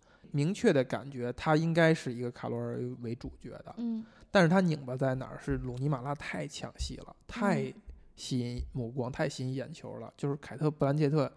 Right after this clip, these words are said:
Speaker 1: 已经被，我觉得是被遮盖了，遮盖了那个风头的。但是呢，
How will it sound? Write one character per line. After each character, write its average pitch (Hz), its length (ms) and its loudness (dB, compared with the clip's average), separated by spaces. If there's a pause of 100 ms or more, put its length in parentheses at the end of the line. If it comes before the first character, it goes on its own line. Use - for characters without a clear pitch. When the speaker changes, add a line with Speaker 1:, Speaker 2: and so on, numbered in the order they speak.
(340)
Speaker 1:
已 - 80 -10
经 127 140 -4
被， 139 160 4 (480)
我 123 180 -2
觉 135 160 -4
得 151 80 6
是 151 120 0
被 131 160 0
遮 131 220 0
盖 127 240 -2
了， - 100 -12 (420)
遮 139 140 0
盖 131 200 0
了 123 160 -6
那 131 200 -8
个 151 320 -10
风 135 240 -4
头 139 240 -6
的。 127 120 -10 (760)
但 196 160 10
是 180 260 2
呢， 131 160 -6